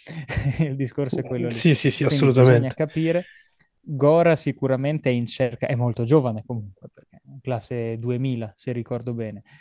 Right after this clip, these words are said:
Speaker 1: Eh, è, è comunque in cerca di una stagione, un po' di consacrazione,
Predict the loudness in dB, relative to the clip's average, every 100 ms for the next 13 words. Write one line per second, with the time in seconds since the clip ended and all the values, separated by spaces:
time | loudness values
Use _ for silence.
0 | _ _ _ -12 -8 -6 -8 -8 -10 -8
1 | -10 -6 -4 -2 -4 -8 -2 0 0 -4
2 | -8 -8 -10 -12 -10 -10 -10 -10 -8 -6
3 | -6 -6 -10 -12 -18 -20 -20 _ _ -20
4 | -12 -10 -4 -2 -2 -4 -4 -4 -4 -8
5 | -6 -8 -6 -4 -2 -2 -4 -6